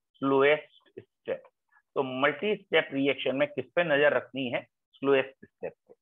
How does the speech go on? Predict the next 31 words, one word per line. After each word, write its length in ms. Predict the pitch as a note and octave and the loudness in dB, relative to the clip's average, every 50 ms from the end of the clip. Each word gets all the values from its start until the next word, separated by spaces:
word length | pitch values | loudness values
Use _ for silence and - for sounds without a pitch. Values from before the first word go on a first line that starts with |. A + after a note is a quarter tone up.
| _ _ _ _ _ _ _ | _ _ _ _ _ _ _
सिंगल 540 | _ _ _ _ - D#3 E3 F3 G3 G3+ G3 | _ _ _ _ -4 -2 0 2 4 2 2
स्टेप 280 | G3 - F#3 F3+ F3+ E3+ | 2 0 -2 -2 0 0
है 120 | E3 E3 E3 | 0 0 0
तो 120 | E3 D#3+ | 0 -4
भैया 260 | A#2+ G#2 A#2 C#3 D#3 | -6 -4 -2 0 0
उसी 220 | C#3 B2 - D3 C#3+ | 0 0 -2 -6 -8
पे 100 | D#3 C#3+ | -8 -6
नजर 300 | D3+ C#3+ C3 C#3+ C3+ C#3 | -6 -4 -2 0 0 0
है, 80 | C3+ | -2
किसी 220 | B2 A#2 G#2 A2 B2 | -4 -6 -8 -6 -4
और 180 | A2+ A#2+ A2+ | -4 -4 -4
step 240 | A#2 - - A2+ A2+ D3+ | -6 -8 -12 -10 -10 -8
ही 80 | D3+ | -10
नहीं। 180 | D#3 D3+ D3 D3 - _ _ _ - _ _ - | -10 -10 -14 -16 -20 _ _ _ -20 _ _ -2
और 100 | C3 C3+ | 0 2
अगर 200 | C#3 C3 D3 C#3+ | 2 2 2 2
कोई 140 | C3 C#3+ B2+ | 2 0 0
multi 460 | A#2 A2+ B2+ D3+ C#3+ - A3 A3+ G#3 | 2 2 0 0 0 0 -2 -2 -2
step 280 | A3 - D#3 C#3 - - | -2 -2 -2 -2 0 0
है 100 | C3+ D3 | -2 -2
तो 140 | C#3+ - D#3 | -2 -4 -4
हमें 220 | C3 B2+ C3+ B2+ A#2 | -4 -4 -6 -4 0
ज्यादा 240 | A#2 A2+ A2+ B2+ | 0 0 0 0
focus 380 | B2+ - A#2 A2+ - C3 A#2 - - | -2 -4 -6 -6 -6 -6 -8 -4 -4
करना 320 | - G#2 G#2+ A#2+ A#2+ A2+ | -4 -4 -2 -4 -4 -4
है 180 | A2 A2+ C#3 E3 - _ _ _ _ _ _ | -4 -6 -8 -10 -10 _ _ _ _ _ _
कि 80 | - C3 | -2 -2
reaction 480 | A2+ A#2 A#2 B2 B2 A#2+ - - C3+ C3+ | 0 0 0 0 0 0 -2 -4 -4 -2
का 80 | C#3+ | -2
जो 260 | B2+ B2 A2+ G#2+ G#2+ | 0 0 0 0 0
rate 240 | A2+ C#3+ D#3 D#3 - | 0 0 -2 -2 -4